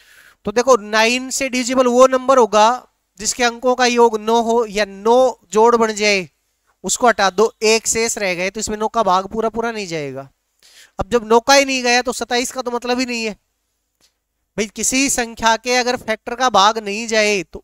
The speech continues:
उस संख्या का तो जाने का सवाल ही पैदा नहीं होता है। यहाँ देखो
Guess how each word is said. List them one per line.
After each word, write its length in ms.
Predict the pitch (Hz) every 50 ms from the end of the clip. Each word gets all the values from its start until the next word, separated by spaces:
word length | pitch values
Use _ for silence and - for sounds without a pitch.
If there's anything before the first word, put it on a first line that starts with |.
| _ -
उस 120 | 214 - -
संख्या 340 | 254 247 247 240 - 240 240
का 100 | 247 247
तो 100 | 226 220
जाने 260 | 226 233 226 233 233
का 80 | 240 226
सवाल 300 | - 220 202 208 220 226
ही 60 | 226
पैदा 280 | - 226 220 202 214 220
नहीं 160 | 214 202 202
होता 220 | 190 175 - 175 165
है। 160 | 156 147 - _ _ _ _ _ _ _ _ _ _ _ _ _ _ _ _ _ _ -
यहाँ 200 | 165 196 208 233
देखो 280 | 226 240 233 - 240